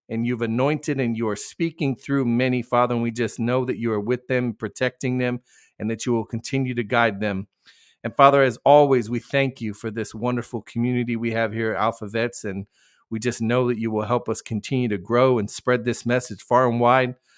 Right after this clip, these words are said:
all over this country and all over the world, Father, for it, it is you that we thank and that we praise.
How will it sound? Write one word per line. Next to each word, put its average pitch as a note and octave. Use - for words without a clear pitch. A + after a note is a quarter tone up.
all C#3
over D#3
this C#3
country C3+
and A2+
all B2
over B2
the A2
world, G#2
Father, G#2+
for G#2+
it, G#2
it A#2+
is G#2+
you C#3+
that C3
we A#2
thank C3+
and G#2+
that G#2
we F2+
praise. B2